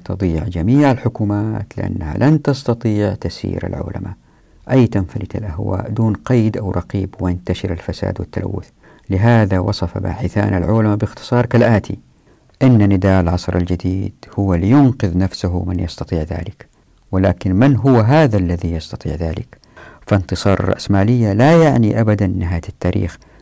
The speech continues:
التي تحدث عنها الفيلسوف الأمريكي فرانسيس فوكوياما في عام ألف تسعمية وتسعة وثمانين، إنما هو يعني نهاية ذلك المشروع المسمى بكل جرأة وغرور الحداثة. فثمة فعلًا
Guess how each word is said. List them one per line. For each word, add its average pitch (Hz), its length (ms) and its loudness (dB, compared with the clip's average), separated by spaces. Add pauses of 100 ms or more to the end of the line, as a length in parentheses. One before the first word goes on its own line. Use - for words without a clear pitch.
(120)
التي 95 260 0
تحدث 98 480 -2
عنها 87 280 -2
الفيلسوف 90 520 -4
الأمريكي 87 500 -4
فرانسيس 92 480 -4
فوكوياما 95 560 -4 (300)
في 95 120 0
عام 90 240 2
ألف 123 280 -2
تسعمية 90 420 -2
وتسعة 87 220 -4
وثمانين، 90 460 -4 (540)
إنما 92 380 4
هو 90 240 0
يعني 120 460 4
نهاية 131 600 4 (140)
ذلك 107 300 0
المشروع 92 500 -2 (100)
المسمى 90 540 -4
بكل 135 340 0
جرأة 120 300 2
وغرور 127 480 4 (320)
الحداثة. 85 600 -4 (440)
فثمة 117 680 4
فعلًا 110 520 2